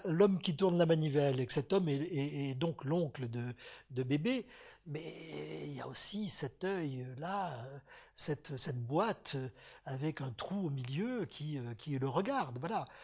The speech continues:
Et, et donc j'avais, <laughs> il y a quelques années, je m'étais amusé à écrire un, un papier là-dessus,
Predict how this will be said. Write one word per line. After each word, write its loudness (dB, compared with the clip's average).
Et, 0
et -4
donc 0
j'avais, 4
<laughs> -4
il 2
y -4
a 8
quelques -2
années, 0
je -6
m'étais -4
amusé -2
à 2
écrire -4
un, -4
un 4
papier 2
là-dessus, 2